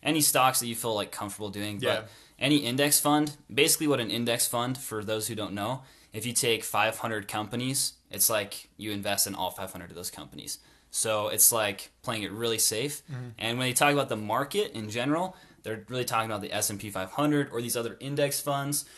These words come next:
Speaker 1: where every business collectively in our economy. So when you put your money into the economy, it will do well.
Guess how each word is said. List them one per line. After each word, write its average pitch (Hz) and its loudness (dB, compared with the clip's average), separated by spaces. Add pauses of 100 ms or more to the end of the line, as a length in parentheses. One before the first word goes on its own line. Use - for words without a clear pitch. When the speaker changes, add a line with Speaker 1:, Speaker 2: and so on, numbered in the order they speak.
(200)
Speaker 1:
where 113 -4
every 143 4
business 117 0
collectively 110 -4
in 101 -8
our 107 -2
economy. 123 -4 (300)
So - -4
when 127 0
you 151 6
put 147 -2
your 135 2
money 131 2
into 117 -2
the 113 -4
economy, 190 0 (100)
it 107 -4
will 101 0
do 95 -8
well. 85 -8